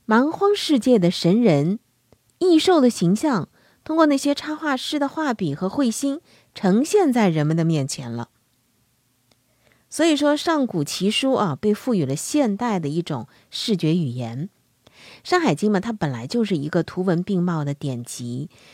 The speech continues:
因为它的这个图像是先于文字问世的，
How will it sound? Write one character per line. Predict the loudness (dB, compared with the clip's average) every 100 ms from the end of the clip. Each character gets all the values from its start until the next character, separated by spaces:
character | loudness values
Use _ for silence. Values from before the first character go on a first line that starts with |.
| -20 -8
因 | -2
为 | -2
它 | -2 -2 0
的 | 2
这 | 2
个 | 2
图 | 0 -4 -6 -4
像 | -2 -2 -2
是 | -4
先 | -2 0 2
于 | 2
文 | 2 2 0 0
字 | 0 0
问 | 2 0 -2
世 | -6 -6 -6
的， | -8